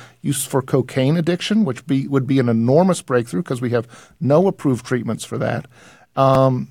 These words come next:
as the in-, interest in use in O C D, the idea again of breaking up these rigid cognitions, repetitive thoughts that people are stuck in. So I think we're really <laughs> right at the front end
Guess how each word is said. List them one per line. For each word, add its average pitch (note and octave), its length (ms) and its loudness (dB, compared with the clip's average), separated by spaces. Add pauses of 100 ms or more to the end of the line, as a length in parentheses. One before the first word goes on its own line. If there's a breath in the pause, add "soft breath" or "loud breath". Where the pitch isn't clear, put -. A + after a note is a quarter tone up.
(120)
as C#3 180 2
the D3 220 -2
in-, D3+ 320 0
interest D3 360 0
in B2 300 0
use C3+ 240 -2
in A#2+ 160 -2
O C#3 140 2
C D3 240 -2
D, F3 320 0
the B2 160 -2
idea A#2+ 240 0
again C3 260 0
of A2 140 -2 (260 loud breath)
breaking C3+ 400 0
up C#3+ 140 0
these B2+ 240 -2
rigid C3+ 360 -2
cognitions, C3 720 0
repetitive C3 480 -2
thoughts C#3 340 -2
that C#3+ 120 -6
people D3 300 -6
are C3+ 60 -2
stuck C#3 280 -8
in. E3+ 100 -6 (260 loud breath)
So F#3+ 160 2
I F#3 60 6
think G3 220 -2
we're F3+ 100 0
really F#3 420 0
<laughs> C3+ 140 0
right F3+ 200 2
at E3 120 2
the C#3 100 -2
front D#3+ 380 0
end D3 300 2